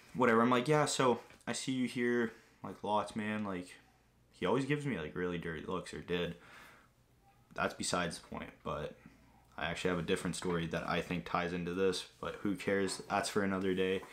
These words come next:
But short story, or sorry, to keep it, like, short, we talk, I'm like, "Yeah, so, like, what's your name?" And he's like, "Oh, my name's Gosta." So I'm like, "Oh, you're Greek." He's like, "Yeah." I'm like,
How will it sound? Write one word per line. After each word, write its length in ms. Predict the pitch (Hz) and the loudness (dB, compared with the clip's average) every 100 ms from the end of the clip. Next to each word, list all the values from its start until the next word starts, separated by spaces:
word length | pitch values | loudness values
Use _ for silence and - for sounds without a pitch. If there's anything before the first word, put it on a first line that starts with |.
| - - - - - - | -16 -16 -16 -18 -20 0
But 360 | 107 107 - - | 4 4 2 -4
short 420 | - 127 123 120 | 0 4 4 4
story, 800 | - 123 117 117 117 117 113 110 - _ - | 2 4 6 6 4 4 2 -2 -18 _ 2
or 140 | 120 | 4
sorry, 260 | 113 123 104 | 4 4 2
to 60 | 92 | 0
keep 240 | - 110 | -4 -2
it, 60 | 95 | -2
like, 120 | 101 | -2
short, 420 | - 107 104 - _ _ _ _ _ _ _ _ - - | 0 0 0 -6 _ _ _ _ _ _ _ _ -20 -8
we 140 | - 113 | 2 2
talk, 320 | 123 120 113 | 6 4 4
I'm 60 | 117 | 2
like, 160 | 104 | 2
"Yeah, 140 | 139 131 | 2 2
so, 120 | 123 | 2
like, 140 | 113 | 2
what's 180 | 123 120 | 2 0
your 80 | 117 | 0
name?" 180 | 117 120 | 2 0
And 480 | - - - - 240 | -4 -18 -20 -6 2
he's 120 | 226 | 4
like, 280 | 214 - - _ _ _ - 135 | 4 2 -6 _ _ _ -4 4
"Oh, 100 | 120 | 6
my 140 | 113 | 6
name's 200 | 123 113 | 4 2
Gosta." 500 | - 120 117 - - - _ - | 4 2 2 -4 -8 -12 _ -20
So 120 | - 113 | -8 -2
I'm 80 | |
like, 140 | 104 - | 0 2
"Oh, 240 | 151 165 - - - - _ - | 2 2 -4 -18 -20 -20 _ -8
you're 160 | 101 | -6
Greek." 440 | 101 165 185 - - _ _ _ _ | 2 4 4 0 -10 _ _ _ _
He's 100 | - | -10
like, 200 | - - _ | -10 -10 _
"Yeah." 280 | - 151 123 - | -2 2 2 0
I'm 80 | |
like, 240 | 104 98 | -2 -4